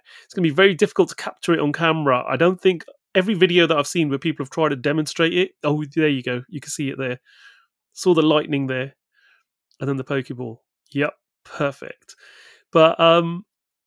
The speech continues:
I think, um, yeah, unless you see these cards, you don't understand.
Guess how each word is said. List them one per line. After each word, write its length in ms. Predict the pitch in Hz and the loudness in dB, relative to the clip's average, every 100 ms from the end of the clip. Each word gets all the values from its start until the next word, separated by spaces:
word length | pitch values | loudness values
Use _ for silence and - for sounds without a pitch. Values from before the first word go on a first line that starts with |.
| _ | _
I 80 | 156 | -2
think, 280 | 214 208 185 | -2 2 4
um, 400 | 151 139 135 - - | 4 2 -4 -12 -4
yeah, 260 | 147 123 - | -2 -2 -2
unless 260 | 135 175 - | 0 0 0
you 60 | 151 | -4
see 160 | 160 | -4
these 180 | 135 123 | -4 -6
cards, 480 | - - - 120 - | -10 -14 -14 -14 -10
you 60 | |
don't 80 | 143 | -8
understand. 280 | 120 131 160 | -10 -8 -8